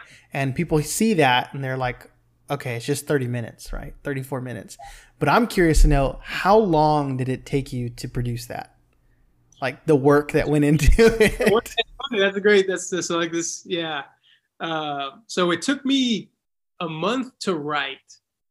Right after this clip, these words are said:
Speaker 2: Then it took me two days to rewrite. And then Esteban and I,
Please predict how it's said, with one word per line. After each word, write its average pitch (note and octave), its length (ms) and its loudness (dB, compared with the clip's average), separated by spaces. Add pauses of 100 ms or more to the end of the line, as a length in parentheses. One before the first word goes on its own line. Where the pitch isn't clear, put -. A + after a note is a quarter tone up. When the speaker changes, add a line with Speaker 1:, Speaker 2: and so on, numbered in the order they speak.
(880)
Speaker 2:
Then E3 120 -8
it F3 80 -6
took G3+ 140 -10
me F3+ 100 -2
two B3 180 -6
days A#3 240 0
to G3 100 -6
rewrite. D3 540 -6 (680)
And E3 100 -6
then F#3 120 0
Esteban A3 500 -4
and E3+ 140 -4
I, D3 460 -8